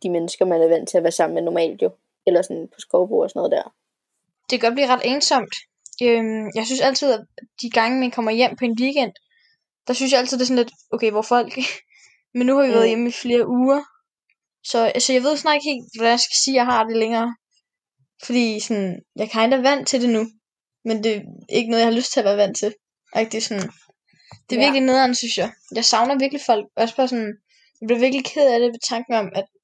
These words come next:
Speaker 2: hvis, om, hvis vi ikke kommer tilbage, så vil tiende klasserne jo ikke være der næste år.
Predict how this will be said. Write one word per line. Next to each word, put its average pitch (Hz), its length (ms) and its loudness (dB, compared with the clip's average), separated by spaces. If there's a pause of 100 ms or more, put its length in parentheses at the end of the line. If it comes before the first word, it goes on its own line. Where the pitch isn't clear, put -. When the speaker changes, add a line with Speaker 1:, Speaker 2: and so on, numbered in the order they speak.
Speaker 2:
hvis, 226 300 -4 (160)
om, 220 320 -4
hvis 233 160 -6
vi 247 40 -2
ikke 254 160 -2
kommer 240 160 0
tilbage, 226 460 0 (580)
så - 140 -2
vil 240 180 -2
tiende 262 280 2
klasserne 226 320 2
jo - 20 4
ikke 220 120 -4
være 214 160 2
der 226 60 0
næste 226 320 0
år. 196 180 -2